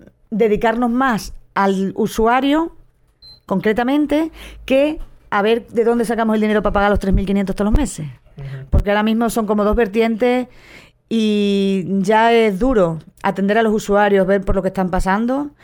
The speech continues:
Speaker 1: pero luego también es muy duro pensar a ver qué me invento ahora para, para seguir pagando esto, ¿no? Entonces, si esa parte descansara, yo creo que, bueno, estaríamos mucho más relajados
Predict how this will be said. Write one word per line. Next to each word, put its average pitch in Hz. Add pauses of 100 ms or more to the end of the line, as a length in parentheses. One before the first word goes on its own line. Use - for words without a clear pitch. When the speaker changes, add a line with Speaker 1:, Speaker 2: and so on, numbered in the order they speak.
(300)
Speaker 1:
pero 202
luego 220
también 226
es -
muy 214
duro 214
pensar 208
a 202
ver 202
qué 208
me 196
invento 190
ahora 180
para, 170
para -
seguir 175
pagando 180
esto, 165
¿no? 180 (460)
Entonces, 202
si 233
esa 240
parte 214
descansara, 190 (480)
yo 180
creo 185
que, 175
bueno, 147
estaríamos 165
mucho 165
más 165
relajados 170